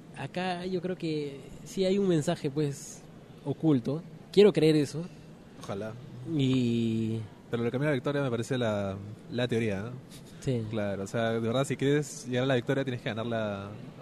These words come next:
Speaker 2: o luchar contra T V K, pues.
Speaker 1: Y como dije, pues, Cassius y, y este, Mulich necesitan algo ahí, fa-, un detonante, ¿no?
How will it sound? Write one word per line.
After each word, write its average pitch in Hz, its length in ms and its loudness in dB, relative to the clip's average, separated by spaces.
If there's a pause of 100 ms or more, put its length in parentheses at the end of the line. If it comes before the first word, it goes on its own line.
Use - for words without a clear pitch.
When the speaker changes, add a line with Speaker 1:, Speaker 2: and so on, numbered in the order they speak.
Speaker 2:
o 123 100 0
luchar 127 300 2
contra 139 240 2
T 131 80 0
V 139 80 0
K, 180 120 -2
pues. 120 160 -8 (300)
Speaker 1:
Y 170 80 2
como 170 200 6
dije, 180 180 6
pues, 165 140 0
Cassius 180 500 0
y, 139 240 2 (300)
y 139 160 2
este, 131 220 -2
Mulich 170 340 6
necesitan 147 480 2
algo 151 280 4
ahí, 135 480 0 (460)
fa-, 151 180 0
un 175 100 2
detonante, 147 520 4
¿no? 143 160 -2